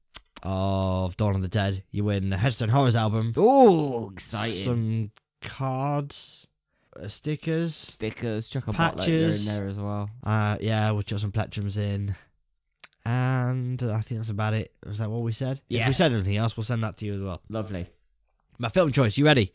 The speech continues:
Speaker 2: Yes, let's do it.
Speaker 1: Okay. A team of Vatican investigators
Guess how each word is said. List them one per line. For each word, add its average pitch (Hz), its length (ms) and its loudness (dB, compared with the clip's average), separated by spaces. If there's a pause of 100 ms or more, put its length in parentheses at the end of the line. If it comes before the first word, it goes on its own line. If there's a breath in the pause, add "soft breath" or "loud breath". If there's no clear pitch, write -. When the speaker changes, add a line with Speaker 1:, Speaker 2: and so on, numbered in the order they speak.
Speaker 2:
Yes, 107 300 -6
let's 104 100 -8
do 107 200 -4
it. 85 80 -10 (540)
Speaker 1:
Okay. 143 500 0 (800)
A 135 80 0
team 180 360 2
of 123 140 -2
Vatican 127 680 0 (120)
investigators 107 880 -4